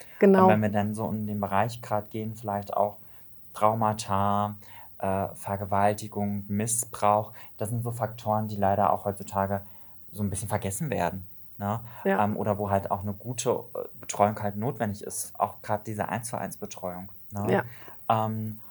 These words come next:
Speaker 2: und deswegen, ähm, sowas ist halt auch, glaub ich, noch mal ein ganz wichtiger Punkt, finde ich.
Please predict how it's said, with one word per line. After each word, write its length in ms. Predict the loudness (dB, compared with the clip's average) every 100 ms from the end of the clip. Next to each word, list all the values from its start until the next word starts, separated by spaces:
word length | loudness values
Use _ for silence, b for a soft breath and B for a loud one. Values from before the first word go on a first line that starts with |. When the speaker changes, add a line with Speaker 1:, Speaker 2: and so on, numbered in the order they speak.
| B -2
Speaker 2:
und 180 | 0
deswegen, 460 | 0 0 -2 -2 -4
ähm, 320 | -4 -6 -6
sowas 280 | 0 0 0
ist 140 | -4
halt 160 | -4 -2
auch, 180 | -2 -2
glaub 160 | -6 -4
ich, 80 |
noch 100 | -8
mal 80 | -6
ein 60 | -8
ganz 180 | -10 -14
wichtiger 300 | -16 -14 -12
Punkt, 300 | -12 -12 -14
finde 240 | -16 -16
ich. 100 | -18